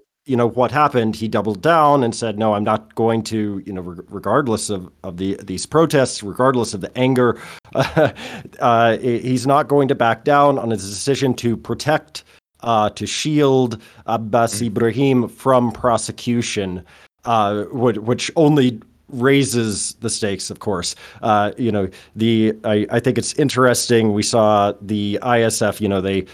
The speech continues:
Speaker 1: uh, not only beat some of the protesters there, they also tear gassed them. Uh,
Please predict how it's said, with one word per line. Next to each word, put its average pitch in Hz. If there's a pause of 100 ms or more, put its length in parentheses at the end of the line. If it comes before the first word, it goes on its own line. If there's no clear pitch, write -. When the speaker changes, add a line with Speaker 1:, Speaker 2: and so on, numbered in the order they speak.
(180)
Speaker 1:
uh, 92
not 113
only 107
beat 120
some 113
of 110
the 104
protesters 117
there, 113
they 101
also 104
tear 147
gassed 127
them. 120 (280)
Uh, 101